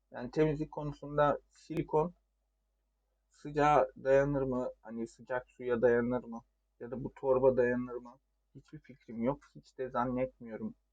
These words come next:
torbanın dayanacağını. Hortumu vesaire dayanabilir. Kimyasallarla temizlenebilir. Ama torba e, dediğim gibi ayda bir değiştirmeniz gerekebilir. Bakteri oluşumunu çok fazla şey yapar.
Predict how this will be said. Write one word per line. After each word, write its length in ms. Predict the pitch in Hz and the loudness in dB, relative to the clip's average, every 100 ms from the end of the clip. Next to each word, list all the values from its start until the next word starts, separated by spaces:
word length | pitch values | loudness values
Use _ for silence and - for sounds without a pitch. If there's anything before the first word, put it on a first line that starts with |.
| _ _ _ | _ _ _
torbanın 540 | - 127 113 110 110 | -10 -6 -2 0 2
dayanacağını. 640 | 107 107 107 113 110 117 156 _ _ _ - | 2 2 0 -2 -4 -6 -10 _ _ _ -10
Hortumu 480 | 139 135 139 127 127 | -8 -6 -4 0 2
vesaire 560 | 127 - 131 127 113 | 2 2 0 2 2
dayanabilir. 640 | 127 127 123 123 123 127 147 _ | 2 2 0 -6 -8 -10 -12 _
Kimyasallarla 840 | 120 117 113 - 123 123 135 120 110 | -12 -6 -6 -4 -2 4 4 4 -2
temizlenebilir. 920 | 120 120 117 120 113 107 131 147 170 _ _ _ _ _ | -8 -10 -4 -2 0 0 -2 -4 -4 _ _ _ _ _
Ama 240 | 139 139 131 | 0 0 4
torba 540 | 151 135 139 151 - - _ _ - | 6 6 8 6 4 0 _ _ -4
e, 60 | 117 113 113 - | 4 6 6 4
dediğim 420 | 131 131 131 113 | 4 2 4 2
gibi 340 | 113 139 147 - - | 2 2 0 0 2
ayda 300 | 127 123 113 | 2 4 2
bir 140 | 117 | 6
değiştirmeniz 840 | 127 117 - 131 120 117 139 139 - | 6 6 -2 -8 -4 -2 -2 -4 -8
gerekebilir. 760 | 120 117 - 120 117 131 139 | -4 -4 -6 -10 0 0 2
Bakteri 400 | 135 117 - 123 | 0 0 -6 2
oluşumunu 680 | 127 113 117 - 113 123 143 - _ _ _ | 4 4 0 -8 -4 0 -2 -4 _ _ _
çok 220 | - 139 - _ | -10 -10 -10 _
fazla 560 | 135 120 131 139 131 - - _ _ _ | -8 -6 4 6 6 4 -4 _ _ _
şey 160 | 123 | -4
yapar. 460 | 110 - - - | -2 -2 -8 -14